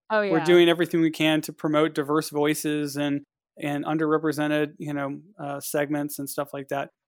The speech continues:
Speaker 2: It's extremely, uh, beneficial, um, to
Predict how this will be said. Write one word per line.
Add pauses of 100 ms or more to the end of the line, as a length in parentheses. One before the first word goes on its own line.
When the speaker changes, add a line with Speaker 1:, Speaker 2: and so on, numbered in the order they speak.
(140)
Speaker 2:
It's
extremely,
uh,
beneficial,
um, (540)
to